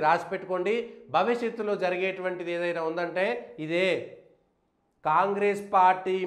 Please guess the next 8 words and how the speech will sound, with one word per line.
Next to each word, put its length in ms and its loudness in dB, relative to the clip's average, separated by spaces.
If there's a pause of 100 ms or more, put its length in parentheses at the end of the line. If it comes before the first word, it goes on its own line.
మెడకు 360 2 (140)
కాకతీయ 520 2 (140)
కళాతోరణం 800 2 (400)
ఉరితోరణంగా 720 2 (140)
మారబోతున్నది, 880 0 (520)
అది 200 0
గుర్తుపెట్టుకోండి. 760 -2 (2500)
ఎందుకంటే 380 0